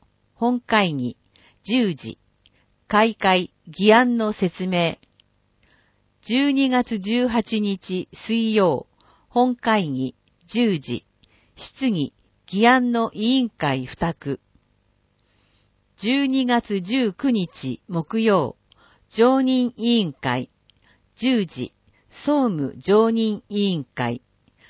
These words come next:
十時十五分、産業建設常任委員会。十四時、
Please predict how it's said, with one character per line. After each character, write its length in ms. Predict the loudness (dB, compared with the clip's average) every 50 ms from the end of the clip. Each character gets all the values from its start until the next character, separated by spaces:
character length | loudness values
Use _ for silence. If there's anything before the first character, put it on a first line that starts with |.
| _ _ _ _ _ _ _ _ _ _ _ _ _ -6
十 260 | -2 0 2 2 0
時 240 | 0 -2 -4 -4 -4
十 300 | -4 -2 -2 0 0 0
五 180 | 2 0 0
分、 300 | 0 -2 -6 -8 -8 -10 -14 _ _ _ _ _ _ _ -2 2
産 280 | 4 4 4 4 0
業 300 | 0 2 2 2 2 0
建 300 | 0 0 0 2 2 0
設 500 | 0 0 0 0 0 0 -4 -6 -6 -4
常 300 | 0 2 4 4 4 4
任 360 | 2 2 2 0 0 -2 -4 -6
委 240 | -6 -4 -2 -2 0
員 160 | 0 -2 -4
会。 360 | -6 _ -6 -4 -4 -6 -8 -12 _ _ _ _ _ _ _ _ _ _ _ _ _ _ _ _
十 320 | -4 0 0 2 2 0 0
四 200 | 2 2 2 2
時、 220 | 0 -4 -8 -10